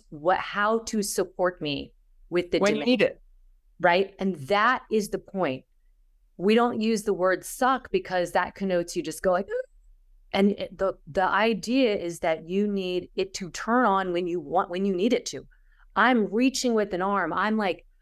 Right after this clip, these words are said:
Speaker 1: I'm pulling stuff. I'm doing this for hours. And if I didn't have that responsiveness, I would be waking up with a low back pain or whatever the next day. No problem. I was fine. So that you absolutely need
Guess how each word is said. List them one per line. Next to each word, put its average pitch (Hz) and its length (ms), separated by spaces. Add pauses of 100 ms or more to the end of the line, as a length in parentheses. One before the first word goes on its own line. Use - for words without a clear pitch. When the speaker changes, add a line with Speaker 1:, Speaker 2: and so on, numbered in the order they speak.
(420)
Speaker 1:
I'm 202 260
pulling 254 440
stuff. 170 320
I'm 185 260
doing 220 240
this 190 220
for - 260
hours. 170 580 (800)
And 185 260
if 180 240
I 202 200
didn't 226 220
have 214 260
that 160 160
responsiveness, 160 1000 (100)
I 190 180
would 220 320
be 190 140
waking 151 320
up 139 200
with 143 120
a - 20
low 147 220
back 139 280
pain 147 280
or 139 100
whatever 147 320
the 139 100
next 139 240
day. 147 180 (360)
No 180 200
problem. 185 440 (160)
I 151 80
was 151 160
fine. 151 380 (720)
So - 240
that 208 480 (140)
you 190 240 (140)
absolutely 220 600
need 165 320